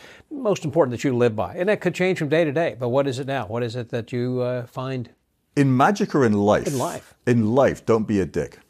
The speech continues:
Speaker 1: Okay, good advice.
Speaker 2: That's my, that's my mantra.
Speaker 1: Mm-hmm.
Speaker 2: Be nice. Um,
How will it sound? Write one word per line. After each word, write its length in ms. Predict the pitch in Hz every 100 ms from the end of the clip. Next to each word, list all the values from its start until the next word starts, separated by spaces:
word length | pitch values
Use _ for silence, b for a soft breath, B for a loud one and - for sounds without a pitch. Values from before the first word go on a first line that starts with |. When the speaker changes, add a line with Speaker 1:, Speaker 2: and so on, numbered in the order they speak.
| _ _
Speaker 1:
Okay, 240 | 123 139 151 _ _ -
good 140 | 135
advice. 480 | 131 127 143 104 -
Speaker 2:
That's 260 | 101 101 -
my, 200 | 90 82
that's 320 | 85 95 -
my 160 | 87 82
mantra. 400 | 80 71 - - - -
Speaker 1:
Mm-hmm. 260 | 107 117 165 _ _ _ _ _
Speaker 2:
Be 160 | 123 123
nice. 480 | 104 98 - - - b b b b b -
Um, 880 | 85 85 82 82 85 82 80 78